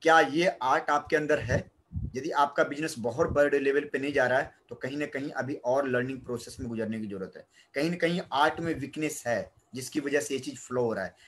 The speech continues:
ये फ्लॉ जो हो रहा है, जो रुकावट हो रहा है, जो कमजोरियां आ रही है वो इसी वजह से आ रही है। तो आप कोशिश कीजिएगा कि आप अपने जितने सारे लोगों को लेकर आए हो उनको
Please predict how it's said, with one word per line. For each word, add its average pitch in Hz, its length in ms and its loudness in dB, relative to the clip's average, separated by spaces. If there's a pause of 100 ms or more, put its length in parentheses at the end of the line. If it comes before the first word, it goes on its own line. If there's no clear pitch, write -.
ये 127 100 -2
फ्लॉ 147 340 4
जो 139 120 -2
हो 113 80 0
रहा 123 100 4
है, 135 60 2
जो 139 140 -4
रुकावट 127 540 0
हो 117 80 -6
रहा 117 120 2
है, 127 60 0
जो 127 80 -8
कमजोरियां 135 580 -2
आ 123 40 2
रही 117 140 -4
है 156 160 0 (180)
वो 151 100 -8
इसी 180 240 -6
वजह 139 200 2
से 113 140 -2
आ 95 80 -2
रही 82 140 -10
है। - 120 -20 (320)
तो 170 60 2
आप 175 260 2
कोशिश 220 400 -2
कीजिएगा 156 440 4 (380)
कि 180 80 -6
आप 185 340 2
अपने 190 240 -2
जितने 202 360 -6
सारे 170 340 4
लोगों 175 220 0
को 175 160 -2
लेकर 151 400 2
आए 147 140 8
हो 165 100 4 (140)
उनको 180 460 -2